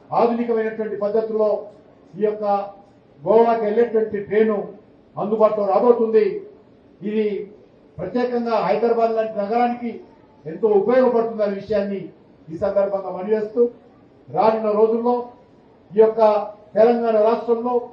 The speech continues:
రైల్వేల నిర్మాణం కోసం నరేంద్ర మోడీ గారి ప్రభుత్వము పూర్తి స్థాయిలో అంకిత భావంతో అభివృద్ధిలో తీసుకొస్తామని ఈ సందర్భంగా నేను మనవి చేస్తూ, మరొకసారి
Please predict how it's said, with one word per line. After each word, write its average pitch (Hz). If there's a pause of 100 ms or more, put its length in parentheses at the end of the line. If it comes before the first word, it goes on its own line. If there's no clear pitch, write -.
(340)
రైల్వేల 233 (120)
నిర్మాణం 262
కోసం 226 (480)
నరేంద్ర 220
మోడీ 208
గారి 202
ప్రభుత్వము 196 (500)
పూర్తి 247
స్థాయిలో 220 (480)
అంకిత 226 (120)
భావంతో 208 (500)
అభివృద్ధిలో 208 (100)
తీసుకొస్తామని 220 (440)
ఈ - (100)
సందర్భంగా 196 (480)
నేను 170
మనవి 214
చేస్తూ, 226 (500)
మరొకసారి 214